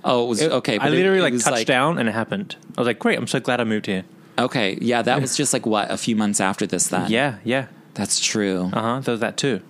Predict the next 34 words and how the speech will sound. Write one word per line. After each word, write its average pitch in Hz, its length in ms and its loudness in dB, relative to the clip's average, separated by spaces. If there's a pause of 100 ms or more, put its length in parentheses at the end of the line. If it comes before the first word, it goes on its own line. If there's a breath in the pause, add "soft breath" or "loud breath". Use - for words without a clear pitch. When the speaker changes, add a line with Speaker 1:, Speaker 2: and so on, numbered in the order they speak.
(160)
Speaker 1:
Yeah. 101 400 -2
Speaker 2:
So - 240 0
everyone's 147 380 2
on 127 100 0
life 120 160 0
support. - 380 -2 (400)
Speaker 1:
Everyone. 131 420 2
Speaker 2:
All - 0 -
companies 107 480 -2
are 104 80 0
on, 101 240 0 (160)
everybody. 127 480 0 (880)
Speaker 1:
Yeah, 104 280 0
the 101 120 -6
budgets 110 400 -2
were 107 80 0
tight. 98 380 -2
Speaker 2:
Mm-hmm. 127 460 0 (400)
Speaker 1:
I 196 140 2
understand. 151 520 2
I 151 60 4
understand. 156 500 0
I'm 156 140 2
not 170 120 0
mad 113 200 2
about 98 240 0
it - 100 -4
because 104 320 -4
I, 123 140 2 (240)
I, 123 120 0
like 120 240 -2
I 123 60 0
say, 131 360 0 (380 loud breath)
like, 127 300 0